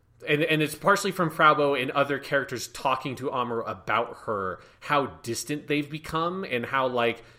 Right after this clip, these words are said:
it used to be that Amuro and Fraubo would have a couple of scenes together in every single episode, and then all of a sudden you realize they haven't been in a scene together for, like, three or four episodes in a row,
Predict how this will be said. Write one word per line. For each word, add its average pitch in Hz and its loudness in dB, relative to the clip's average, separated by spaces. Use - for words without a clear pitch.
it 117 -14
used 127 -6
to 139 -2
be 139 -6
that 127 0
Amuro 127 0
and 117 -4
Fraubo 123 2
would 120 -2
have 113 0
a 113 -6
couple 120 -4
of 101 -10
scenes 110 -10
together 117 0
in 113 -4
every 113 -6
single 110 -6
episode, 165 -4
and 139 -2
then 139 0
all 139 4
of 131 0
a 135 -4
sudden 135 -2
you 123 -6
realize 123 0
they 139 4
haven't 156 0
been 139 -2
in 131 -4
a 117 -6
scene 139 -4
together 117 -2
for, 131 -4
like, 107 -4
three 127 -8
or 104 -6
four 113 -4
episodes 107 -8
in 101 -12
a 90 -12
row, 90 -6